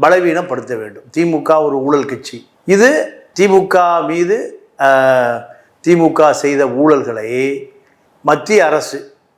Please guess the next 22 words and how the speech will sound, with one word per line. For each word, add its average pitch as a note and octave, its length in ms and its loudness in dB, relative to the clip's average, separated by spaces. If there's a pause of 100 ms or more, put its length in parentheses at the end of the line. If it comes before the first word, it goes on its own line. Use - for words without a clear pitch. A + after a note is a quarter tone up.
(320)
மத்திய E3 420 2
அரசாங்கத்தில் D#3+ 760 -2
இருக்கக்கூடிய C#3+ 380 -6
ஆவணங்கள், A#2+ 640 0 (380)
இதை, A3+ 580 0
இதன் F3+ 260 0
அடிப்படையில் F#3+ 1000 -2 (220)
அண்ணாமலை D#3+ 1300 -2
தொடர்ந்து E3+ 420 0
இதை D#3 240 0
வெளியிடுவார். A#2 520 -4 (460)
கூடி F3+ 220 4
சீக்கிரம் G3+ 640 0
இதை G3 220 4
விட G#3+ 240 0
பெரிய F#3 600 -2 (200)
அதிர்ச்சி F#3+ 520 -2
த-, F3 180 4
தரக்கூடிய E3 800 0
ஆ-, C3+ 420 0 (260)
அ, C#3 340 2
ஆடியோக்கள் E3 560 -4